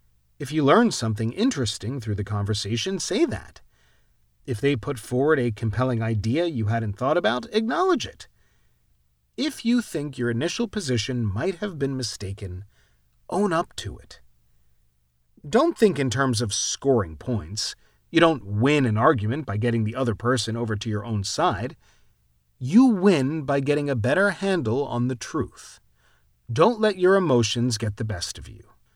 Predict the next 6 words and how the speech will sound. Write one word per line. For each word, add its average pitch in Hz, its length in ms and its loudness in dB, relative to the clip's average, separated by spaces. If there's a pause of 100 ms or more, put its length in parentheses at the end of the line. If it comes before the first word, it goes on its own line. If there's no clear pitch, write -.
(420)
One 269 440 4
major 208 380 4
contribution 135 800 -2
of 110 120 -2
Jacques 120 420 0
Derrida, 110 640 0